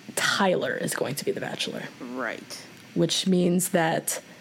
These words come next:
Speaker 1: Jed or Peter wins,
Speaker 2: Mm-hmm.
Speaker 1: Tyler comes in second. America fucking loves Tyler.
Speaker 2: Mm-hmm, mm-hmm.
Speaker 1: And so who we wanna see get their chance at love again?
Speaker 2: Tyler.
Speaker 1: Tyler.
Speaker 2: Which is,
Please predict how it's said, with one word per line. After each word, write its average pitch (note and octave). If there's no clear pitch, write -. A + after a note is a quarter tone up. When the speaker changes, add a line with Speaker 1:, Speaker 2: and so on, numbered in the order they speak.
Speaker 1:
Jed F3+
or F#3+
Peter G3
wins, G3+
Speaker 2:
Mm-hmm. E3+
Speaker 1:
Tyler F#3+
comes F3+
in E3
second. F#3
America F3
fucking E3+
loves F#3+
Tyler. C3+
Speaker 2:
Mm-hmm, F#3
mm-hmm. E3+
Speaker 1:
And F3
so E3
who G3
we G3
wanna F#3+
see G3+
get G3
their F#3+
chance G3
at F#3
love G#3
again? B3
Speaker 2:
Tyler. D3+
Speaker 1:
Tyler. C#3
Speaker 2:
Which E3+
is, D#3+